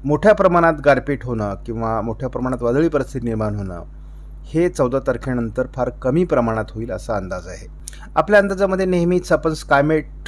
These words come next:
मॉडेलचा वापर केलेला आहे. स्कायमेटच्या अंदाजानुसार मराठवाडा आणि विदर्भात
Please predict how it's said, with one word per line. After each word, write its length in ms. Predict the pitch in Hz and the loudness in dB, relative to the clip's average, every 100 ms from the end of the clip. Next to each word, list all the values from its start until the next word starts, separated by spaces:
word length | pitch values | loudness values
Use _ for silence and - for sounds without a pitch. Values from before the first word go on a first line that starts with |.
| - - - - | -16 -16 -16 -10
मॉडेलचा 640 | 139 135 135 135 123 135 131 - | -2 0 0 -2 0 2 4 2
वापर 260 | 123 113 | -2 -2
केलेला 340 | 113 110 104 101 | -6 -6 -4 -4
आहे. 200 | 98 123 - - - - - - - | -4 -8 -12 -16 -18 -18 -18 -18 -16
स्कायमेटच्या 540 | - - 170 196 208 214 | -12 4 6 6 4 2
अंदाजानुसार 640 | 196 185 180 170 - 165 160 | 4 2 0 0 2 2 2
मराठवाडा 480 | 147 143 147 160 151 | 2 4 4 4 4
आणि 120 | 147 | 4
विदर्भात 460 | 135 135 165 139 | 2 2 2 4